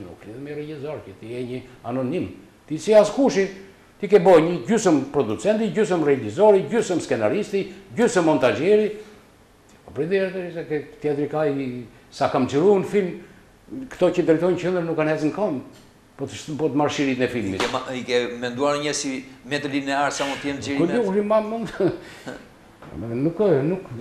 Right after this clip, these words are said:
Speaker 1: jam i revoltuar, pra, ne flas kështu, ha?
Speaker 2: Qa?
Speaker 1: Edhe unë du-,
Speaker 2: Kjo
Speaker 1: kam
Speaker 2: do se ke një, një peng, ke një peng,
Speaker 1: Kam
Speaker 2: më
Speaker 1: peng
Speaker 2: duket.
Speaker 1: sepse unë këto, unë t'ja them, nuk përtoj.
Speaker 2: Po i ke
Speaker 1: T'ja
Speaker 2: thënë,
Speaker 1: them
Speaker 2: prandaj
Speaker 1: në
Speaker 2: them,
Speaker 1: syre,
Speaker 2: ke një
Speaker 1: unë i
Speaker 2: peng,
Speaker 1: them.
Speaker 2: po, pra.
Speaker 1: Dhe nuk vuj nga mungesa e
Speaker 2: Ja,
Speaker 1: kurajës.
Speaker 2: qytetarës.
Speaker 1: Kështu,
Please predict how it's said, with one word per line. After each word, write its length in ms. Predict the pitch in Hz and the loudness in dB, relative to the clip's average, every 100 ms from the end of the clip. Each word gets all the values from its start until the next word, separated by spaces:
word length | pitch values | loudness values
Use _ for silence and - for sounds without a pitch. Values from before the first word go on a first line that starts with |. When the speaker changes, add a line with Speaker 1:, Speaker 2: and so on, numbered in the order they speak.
| 120 123 | -10 -6
Speaker 1:
jam 240 | 170 175 180 | 2 4 6
i 60 | |
revoltuar, 360 | 160 165 170 247 | 8 8 6 6
pra, 100 | 147 | 6
ne 80 | 180 | 6
flas 220 | 202 214 | 4 2
kështu, 140 | - 117 | 2 2
ha? 80 | 98 | 2
Speaker 2:
Qa? 200 | 160 156 113 | 2 -2 4
Speaker 1:
Edhe 160 | 123 139 | 6 6
unë 140 | 147 | 6
du-, 120 | 139 143 | 2 0
Speaker 2:
Kjo 100 | 190 | 4
Speaker 1:
kam 140 | 165 | 6
Speaker 2:
do 60 | 151 | 4
se 120 | - | 0
ke 120 | 185 180 | -2 -2
një, 140 | 165 147 | -2 -6
një 140 | 151 - - | -8 -10 -2
peng, 240 | 190 135 | 0 0
ke 100 | 110 | -4
një 160 | 180 156 | -4 -4
peng, 180 | 147 208 | -2 2
Speaker 1:
Kam 140 | 160 147 | 2 2
Speaker 2:
më 80 | 117 | 4
Speaker 1:
peng 140 | 247 | 4
Speaker 2:
duket. 100 | 220 | 4
Speaker 1:
sepse 300 | 202 196 202 196 170 | 0 0 2 2 2
unë 300 | 160 165 185 196 | 0 0 0 0
këto, 160 | 202 202 170 123 92 87 135 135 | 2 2 2 -4 -10 -12 -10 -4
unë 160 | 151 147 | 0 2
t'ja 80 | 151 | 2
them, 180 | 147 143 131 143 | 2 0 0 2
nuk 240 | 151 156 - | 2 0 -4
përtoj. 320 | 147 - 139 107 95 - - | -6 0 0 0 -2 -8 -16
Speaker 2:
Po 100 | - | -8
i 60 | 147 | -6
ke 140 | 147 143 | -2 4
Speaker 1:
T'ja 140 | 123 | 4
Speaker 2:
thënë, 40 | 214 | 6
Speaker 1:
them 120 | 151 | 4
Speaker 2:
prandaj 240 | 143 202 | 4 2
Speaker 1:
në 60 | 180 | 4
Speaker 2:
them, 20 | |
Speaker 1:
syre, 140 | 156 113 | 4 4
Speaker 2:
ke 80 | |
një 80 | 110 | 2
Speaker 1:
unë 80 | 131 | 2
i 0 | |
Speaker 2:
peng, 100 | 160 | 2
Speaker 1:
them. 220 | 165 131 | 4 2
Speaker 2:
po, 60 | 104 | 0
pra. 160 | - - - - - | -6 -10 -12 -20 -10
Speaker 1:
Dhe 160 | 127 | -2
nuk 160 | 131 151 | 0 2
vuj 220 | 147 165 | 4 6
nga 100 | 139 | 6
mungesa 380 | 127 123 123 117 | 4 2 2 0
e 60 | 117 | 0
Speaker 2:
Ja, 40 | |
Speaker 1:
kurajës. 300 | 120 107 87 | 2 4 4
Speaker 2:
qytetarës. 340 | 90 104 104 - - - - - - - - _ _ _ | 2 -2 -8 -12 -16 -20 -20 -20 -20 -20 -20 _ _ _
Speaker 1:
Kështu, 220 | - | -8